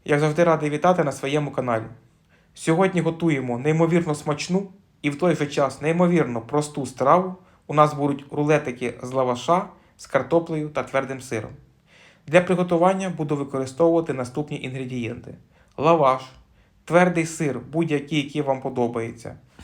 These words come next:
два зубчики часнику, п'ять картоплин у мене невеликих середнього розміру, також із зелені в мене свіжий кріп, суміш спецій одна неповна чайна ложка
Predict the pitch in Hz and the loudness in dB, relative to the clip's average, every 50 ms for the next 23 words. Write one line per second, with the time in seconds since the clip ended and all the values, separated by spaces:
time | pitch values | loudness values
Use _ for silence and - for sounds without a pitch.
0 | - _ _ _ - 139 160 175 160 165 165 160 - - - - 151 147 - 143 | -20 _ _ _ 2 6 6 6 6 4 0 -2 -4 -8 -12 -12 -10 -8 -8 -8
1 | - - - - - - 120 120 - - - _ _ _ _ _ - _ _ _ | -6 -6 -8 -8 -8 -8 -10 -10 -10 -14 -20 _ _ _ _ _ -20 _ _ _
2 | _ _ - 170 175 175 175 - 165 - - 170 156 - 160 156 147 135 127 127 | _ _ 2 4 4 4 2 0 -2 0 0 -2 -2 0 0 0 0 0 -4 -6
3 | 131 131 135 135 135 143 143 147 151 143 143 - - 117 - - - 139 151 143 | -6 -6 -4 -4 -2 0 0 0 0 0 -2 -4 -8 -12 -8 -6 -4 -2 -2 -2
4 | - 127 123 120 123 120 120 120 120 120 123 127 127 127 131 - - _ _ _ | -4 -4 -6 -4 -4 -2 -2 -2 -4 -6 -8 -12 -12 -12 -14 -16 -20 _ _ _
5 | _ _ _ _ _ _ _ 165 170 165 - 143 131 - - - - - 147 143 | _ _ _ _ _ _ _ 6 6 6 4 0 -8 -8 -10 -12 -10 -10 -10 -2
6 | 135 151 170 156 135 127 120 117 120 123 131 123 123 117 113 - - 156 151 131 | 2 4 4 4 4 0 -2 -6 -6 -4 -4 -4 -4 -6 -8 -6 -4 -4 -2 -2
7 | 131 127 120 - 127 127 - - - - - _ _ _ _ _ _ _ _ _ | -2 -4 -6 -4 -6 -6 -6 -6 -10 -16 -20 _ _ _ _ _ _ _ _ _
8 | _ _ _ _ _ _ - - - 208 202 185 165 156 - - - - 160 147 | _ _ _ _ _ _ -12 -4 -2 0 2 2 2 2 0 -2 0 2 2 2
9 | 147 - - 127 120 131 143 147 156 151 147 143 139 - 147 147 135 135 127 127 | 0 -2 -8 -8 -8 -8 -2 2 4 4 4 2 0 -2 -2 -2 0 -2 -4 -4
10 | - 131 131 127 123 123 120 117 120 127 120 - - 170 180 | -2 -2 -2 0 -2 -4 -4 -4 -4 -6 -6 -6 -8 -8 -8